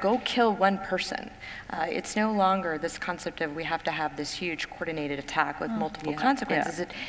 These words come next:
Speaker 1: it's just, so anyway, so it's very
Speaker 3: To
Speaker 1: different. I
Speaker 3: reinvent,
Speaker 1: think
Speaker 3: yeah.
Speaker 1: the threat is different, especially if
Speaker 3: Yeah.
Speaker 1: you're involved with soft targets,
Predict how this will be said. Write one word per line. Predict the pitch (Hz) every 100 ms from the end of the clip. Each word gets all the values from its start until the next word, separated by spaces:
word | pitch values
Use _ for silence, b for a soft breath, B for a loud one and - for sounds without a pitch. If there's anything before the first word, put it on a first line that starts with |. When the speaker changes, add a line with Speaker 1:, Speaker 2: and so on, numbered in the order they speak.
| B
Speaker 1:
it's | 190 -
just, | 208 202 196
so | - 202
anyway, | 226 180 151
so | 220
it's | 214
very | 262 240
Speaker 3:
To | 190
Speaker 1:
different. | 180 170
I | 165
Speaker 3:
reinvent, | -
Speaker 1:
think | 220
Speaker 3:
yeah. | 190 165 147
Speaker 1:
the |
threat | 196 170
is | 156
different, | - 165 160
especially | - 180 156
if | 139
Speaker 3:
Yeah. | 156
Speaker 1:
you're | 143 B B B -
involved | 180 151 - -
with | -
soft | - 160 -
targets, | - - - - - -